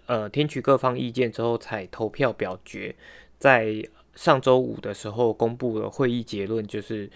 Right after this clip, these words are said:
呃，委员们投票决定可以通过此案。那希望这个案件可以达到就是三赢的局面。不过一直长期在关注就是石虎议题的台湾石虎保育协会也发声明表示说，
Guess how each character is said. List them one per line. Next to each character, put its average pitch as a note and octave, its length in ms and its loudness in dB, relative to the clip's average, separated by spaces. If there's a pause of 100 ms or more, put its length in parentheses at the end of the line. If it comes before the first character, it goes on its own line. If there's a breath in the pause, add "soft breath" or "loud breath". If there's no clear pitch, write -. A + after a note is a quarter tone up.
(380 loud breath)
呃， G2+ 300 -4
委 G2+ 160 -2
员 G#2 120 0
们 G#2+ 220 -4
投 A2+ 160 -4
票 A#2+ 240 0
决 G#2+ 180 -4
定 A2 300 -2
可 - 160 -4
以 G#2+ 80 0
通 B2 300 -4
过 B2+ 240 0
此 - 300 -12
案。 A2+ 200 -2 (380 soft breath)
那 A2 180 -2
希 - 220 -4
望 B2+ 280 2
这 B2 200 2
个 A2+ 100 -6
案 A2+ 220 -2
件 A2+ 200 0
可 A2+ 160 -6
以 G#2+ 80 -4
达 F#2+ 260 -8
到 A2 260 -2
就 G#2+ 160 -6
是 A2 280 -8
三 C#3 380 0
赢 G#2+ 180 -8
的 G#2 160 -8
局 G2 280 -12
面。 G#2+ 260 -6 (880 soft breath)
不 E3 100 0
过 G3 300 4 (460 loud breath)
一 G3+ 80 -2
直 D3+ 260 0
长 B2 220 -4
期 A#2+ 160 -6
在 C3+ 160 2
关 B2+ 240 2
注 B2 240 -4
就 A2+ 100 -6
是 A2+ 200 -6
石 A2 240 -4
虎 A2 200 -8
议 A#2+ 140 -4
题 A2 220 -6
的 G#2 200 -4
台 G#2+ 140 -4
湾 A#2 120 0
石 A#2+ 140 -8
虎 A#2 80 -2
保 A2 160 -6
育 A2 120 -6
协 A2 200 -6
会 A2 220 0
也 G#2+ 140 -12
发 A2 260 -4
声 A2+ 160 -8
明 A2 180 -8
表 F#2+ 200 -8
示 A#2+ 200 -6
说， A2+ 400 0